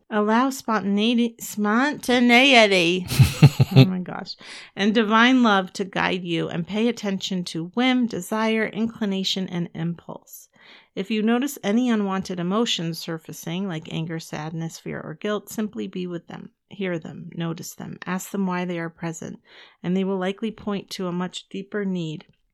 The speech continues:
Speaker 1: that sounds something like, "I am seen, I am loved, I'm accepted, I'm safe." Remind yourself that you are all of these things and draw your power from there.
Speaker 2: Mm.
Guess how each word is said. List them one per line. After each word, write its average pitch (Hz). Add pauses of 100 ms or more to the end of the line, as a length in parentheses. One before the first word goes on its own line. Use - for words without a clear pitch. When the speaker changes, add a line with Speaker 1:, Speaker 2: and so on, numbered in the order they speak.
(680)
Speaker 1:
that 190
sounds 185
something 185
like, 170
"I 180
am 180
seen, 160
I 170
am 175
loved, -
I'm 170
accepted, -
I'm 165
safe." - (580)
Remind 220
yourself 202
that 170
you 202
are 185
all 180
of 170
these 160
things -
and 165
draw 175
your 170
power -
from -
there. - (1300)
Speaker 2:
Mm. 69